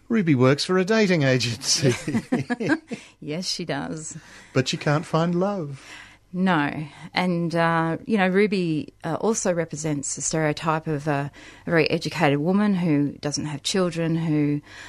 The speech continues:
Speaker 2: um, in many ways, you know, has, has built her career, but is still feeling that, that social pressure and expectation, um, to be something that she's not. And a lot of the characters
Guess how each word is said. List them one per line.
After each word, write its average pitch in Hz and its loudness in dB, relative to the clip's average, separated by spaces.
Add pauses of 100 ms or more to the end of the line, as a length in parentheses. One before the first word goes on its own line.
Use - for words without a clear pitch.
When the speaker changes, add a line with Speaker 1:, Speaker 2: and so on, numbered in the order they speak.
(280)
Speaker 2:
um, 82 -2 (320)
in 175 2
many 170 2
ways, 151 2
you 170 -2
know, 156 2 (100)
has, 170 -2
has 165 -2
built 156 2
her 151 0
career, 170 2 (360)
but 160 2
is 151 -2
still 160 -2
feeling 180 2
that, - 0
that - -4
social 156 -2
pressure 160 -6
and 151 -2
expectation, - -2 (720)
um, 151 0 (200)
to 147 2 (120)
be 151 4
something 147 0
that - -12
she's 147 -4
not. 160 -2 (720)
And 151 0 (100)
a 196 4
lot 196 6
of 196 2
the 175 -2
characters 160 -4